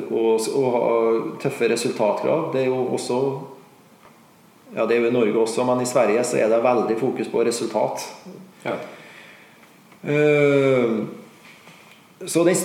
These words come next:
Speaker 1: usikkerheten her da, det førte til at man, eh, ja, hva skjer?
Speaker 2: Mm.
Speaker 1: Så jeg tenkte på, hvordan i alle dager skal vi håndtere det her?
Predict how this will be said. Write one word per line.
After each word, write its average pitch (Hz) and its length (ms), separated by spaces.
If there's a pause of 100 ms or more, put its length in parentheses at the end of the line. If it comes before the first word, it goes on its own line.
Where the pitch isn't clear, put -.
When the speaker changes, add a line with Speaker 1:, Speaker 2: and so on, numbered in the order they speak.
(200)
Speaker 1:
usikkerheten 123 640
her 240 140
da, 147 160
det - 160
førte 151 300
til 151 80
at 143 180
man, 143 240
eh, 127 640 (880)
ja, 120 80
hva 131 200
skjer? 156 340 (640)
Speaker 2:
Mm. 92 160 (380)
Speaker 1:
Så - 140
jeg 143 80
tenkte 165 220
på, 156 80 (420)
hvordan 139 160
i 151 80
alle 127 140
dager 113 280
skal 123 160
vi 135 100
håndtere 131 420
det 135 120
her? 127 180